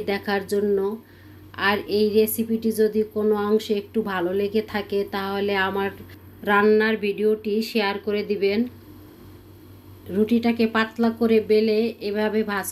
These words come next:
করে নিয়েছি। এখন মাঝখানে কেটে দিব। ছুরি দিয়ে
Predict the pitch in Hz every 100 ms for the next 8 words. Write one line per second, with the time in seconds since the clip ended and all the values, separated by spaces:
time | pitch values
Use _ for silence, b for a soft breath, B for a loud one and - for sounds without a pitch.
0 | - 220 214 214 214 208 202 214 226 B
1 | B B B - - - 208 220 214 220
2 | 220 - 220 214 214 220 226 220 220 214
3 | 262 - - - - - - - - -
4 | - 220 233 208 254